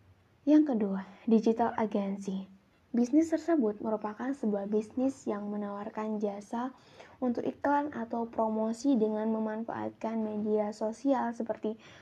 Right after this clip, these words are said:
YouTube, Facebook, Instagram, dan lain sebagainya. Food truck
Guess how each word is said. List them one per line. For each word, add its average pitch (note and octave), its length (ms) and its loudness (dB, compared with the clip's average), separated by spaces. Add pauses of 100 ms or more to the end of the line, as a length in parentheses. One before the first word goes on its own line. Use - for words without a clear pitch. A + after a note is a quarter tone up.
(120)
YouTube, C4+ 480 4 (400)
Facebook, A#3+ 560 0 (240)
Instagram, A3 800 0
dan G#3+ 180 2 (920)
lain A#3+ 400 0 (100)
sebagainya. A3 680 -2 (1500)
Food D#4+ 240 4
truck A3 180 -2